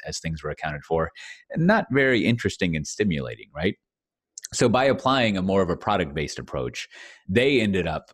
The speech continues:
uh, with this piece of software that you see here. Now, I've started to realize, I think this guy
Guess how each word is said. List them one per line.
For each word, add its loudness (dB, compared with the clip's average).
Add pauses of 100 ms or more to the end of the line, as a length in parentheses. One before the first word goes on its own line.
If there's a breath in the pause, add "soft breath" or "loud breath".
uh, -2
with -4
this -4
piece -2
of -4
software -4
that -6
you -10
see -6
here. 0
Now, 0 (280 loud breath)
I've 2
started 2
to 2
realize, 4
I 2
think 2
this 2
guy -2